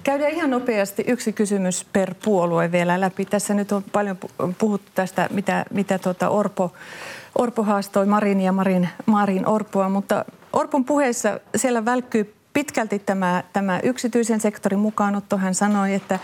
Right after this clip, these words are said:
että julkinen ei tästä selviä, tarvitaan palveluseteille. Kaipaako,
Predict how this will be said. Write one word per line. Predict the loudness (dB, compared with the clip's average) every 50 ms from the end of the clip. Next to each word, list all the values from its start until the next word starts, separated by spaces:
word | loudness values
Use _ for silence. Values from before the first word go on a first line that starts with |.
| -8 -18 -14 -6 -4
että | -4 -2 -2 -2 0
julkinen | 0 2 0 0 0 0 0 0 0 0
ei | 0 0 0
tästä | 0 -2 -6 -4 -4 -4
selviä, | 0 0 2 2 2 2 2 2 0 0
tarvitaan | 0 -2 -2 -2 -4 -2 -2 -2 -2
palveluseteille. | 0 0 0 0 0 -2 -2 -2 0 -2 -2 -2 -2 -2 -2 -2 -2 -4 -6 -8 -16 -16 -18 -18 -20 -20 _ _ _ _
Kaipaako, | -4 -4 -2 -2 -2 -2 -2 0 0 -2 -2 -2